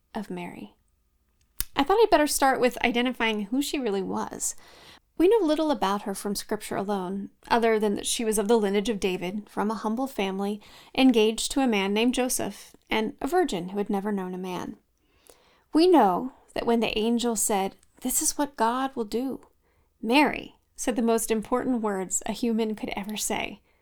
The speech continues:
"Yes, let it be to me according to his will." She put herself willingly into the hands of God,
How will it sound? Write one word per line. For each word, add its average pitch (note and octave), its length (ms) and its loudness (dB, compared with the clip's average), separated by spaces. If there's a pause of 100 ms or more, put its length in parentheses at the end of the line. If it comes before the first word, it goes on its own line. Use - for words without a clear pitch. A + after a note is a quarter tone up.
(200)
"Yes, - 520 -4 (380)
let B3+ 160 4
it A3+ 160 4
be C#4 160 6
to B3 140 0
me A3 180 4
according A3 480 -4
to G#3 80 -8
his - 260 -12
will." G#3+ 260 -8 (640)
She - 320 0
put B3 240 -6
herself A#3 580 -4
willingly G#3 580 -4
into A3+ 220 -4
the C4+ 80 -10
hands A3 400 -6
of G3+ 140 -12
God, - 400 -6